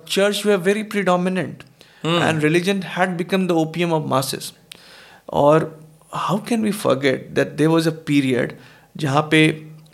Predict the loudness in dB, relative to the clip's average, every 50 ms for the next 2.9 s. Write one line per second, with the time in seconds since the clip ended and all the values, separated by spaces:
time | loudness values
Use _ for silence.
0 | -10 -6 0 0 2 0 0 -2 -4 -4 -2 0 2 2 2 0 -4 -8 -6 -2
1 | -2 -2 0 0 -2 0 0 0 0 0 0 -2 -4 -4 -6 -8 -10 -14 -20 _
2 | _ _ _ _ _ _ _ _ -8 -6 -4 -2 -2 2 4 4 4 4